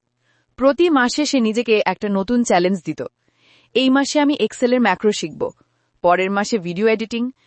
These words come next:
তার পরের মাসে কমিউনিকেশন স্কিল।" তার বান্ধবী প্রিয়া বারবার বলতো, "এসব শিখে কি হবে,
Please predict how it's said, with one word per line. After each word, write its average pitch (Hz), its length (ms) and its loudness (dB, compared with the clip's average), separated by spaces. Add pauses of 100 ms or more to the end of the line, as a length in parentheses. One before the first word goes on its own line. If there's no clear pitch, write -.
(240)
তার 233 220 2
পরের 269 300 2
মাসে 277 260 0
কমিউনিকেশন 202 720 -4
স্কিল।" - 300 -8 (720)
তার 277 160 4
বান্ধবী 262 440 2
প্রিয়া 269 280 0
বারবার 220 600 2
বলতো, 208 380 -2 (380)
"এসব 285 300 -2
শিখে 311 280 -2
কি 302 200 -4
হবে, 269 300 0